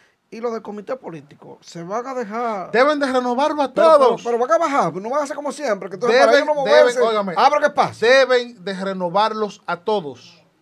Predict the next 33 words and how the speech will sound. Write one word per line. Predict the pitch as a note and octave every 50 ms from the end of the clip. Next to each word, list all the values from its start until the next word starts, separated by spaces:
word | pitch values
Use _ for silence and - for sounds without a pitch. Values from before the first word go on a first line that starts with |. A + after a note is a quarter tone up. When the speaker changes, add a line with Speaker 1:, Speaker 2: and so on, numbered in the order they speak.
| _ _ -
Speaker 1:
Tienen | - A#3 C#4+ C#4
que | C4+
bajar | B3+ A3+ G#3+ B3
la | B3 G#3+
base. | G3+ F#3 E3+ D3+ - - - _ _ _ _ _ _ _ _ _ _
Speaker 2:
Deben | G#2+ B2 C#3 E3+ E3+
de | G#3
Speaker 1:
Y | G#3+
Speaker 2:
renovarlo | A3+ A#3 A#3 A3+ A#3+ B3 B3 C4
Speaker 1:
si | B3
Speaker 2:
a | -
Speaker 1:
son | D#4+ D#4
Speaker 2:
todos. | - E4 D#4
Speaker 1:
electos, | D#4+ E4 D#4+ - E4 E4 D#4
bueno, | C#4+ A3 F3 D3+ C#3+ C#3+ D3 C#3+ - _ _ - -
sí. | - A3 G#3+
Speaker 2:
Deben | F3+ C#3 A#2+ A2+ A#2+ C3+ D3+ E3+
de | F#3+ G3+
renovarlo | G#3+ G#3+ A3+ A3+ A#3 A#3 A#3
a | A3+
todos. | A#3 B3 C#4 D4 C4 A#3+
Ese | A#3 C4 A#3+
comité | B3+ B3+ C4 C4 A#3 B3+ B3
político | B3 A#3+ A#3 B3+ C4 D#4 - C4
Speaker 1:
No, | B3 F#3+
Speaker 2:
promedia | A3 A3+ A3 A#3+ B3+
Speaker 1:
no, | B3+
Speaker 2:
setenta | B3 B3 A#3 A#3+ A#3 A#3
y | A#3+ A#3
cinco | - B3+ B3+ B3 B3 B3+
años. | C#4 D#4+ D#4+ D4+ A#3+
Speaker 1:
no | F#3 F3+ A#2
pasan. | - - - A#2+ - - - - B2+ C3